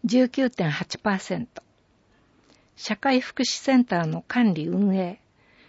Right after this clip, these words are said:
新張総合福祉センターの管理運営。老人福祉センターの管理運営。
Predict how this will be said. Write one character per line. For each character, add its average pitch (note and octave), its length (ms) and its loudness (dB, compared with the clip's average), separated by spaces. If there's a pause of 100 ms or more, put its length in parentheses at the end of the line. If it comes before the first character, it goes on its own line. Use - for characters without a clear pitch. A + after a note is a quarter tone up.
(360)
新 A#3+ 200 12
張 B3+ 280 2
総 C#4 260 6
合 C4 200 8
福 - 220 -6
祉 - 140 -4
セ C#4+ 160 4
ン B3 80 8
タ F#3 200 4
ー - 20 2
の E3 160 -2
管 A3 300 4
理 F3 160 0
運 F3+ 260 2
営。 F3 260 -4 (840)
老 A3+ 240 6
人 A#3+ 200 8
福 - 220 -4
祉 A#3+ 40 -2
セ - 260 2
ン B3+ 80 8
タ G3+ 180 2
ー F#3 40 2
の E3+ 120 0
管 G#3+ 340 4
理 D#3+ 140 -2
運 F#3 300 4
営。 F3 240 -2